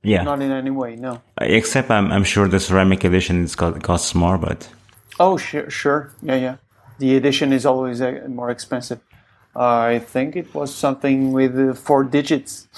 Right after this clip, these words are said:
Speaker 2: <laughs>
Speaker 1: No, you're kidding.
Speaker 2: No, no, I'm not kidding.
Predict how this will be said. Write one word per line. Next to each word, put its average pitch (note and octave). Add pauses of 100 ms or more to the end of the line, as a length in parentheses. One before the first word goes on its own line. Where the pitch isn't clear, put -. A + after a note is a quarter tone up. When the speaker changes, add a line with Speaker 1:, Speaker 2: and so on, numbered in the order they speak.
(240)
Speaker 2:
<laughs> E3 (1600)
Speaker 1:
No, G#2
you're F#2+
kidding. E2 (100)
Speaker 2:
No, F3
no, G#3+
I'm E3
not E3+
kidding. B2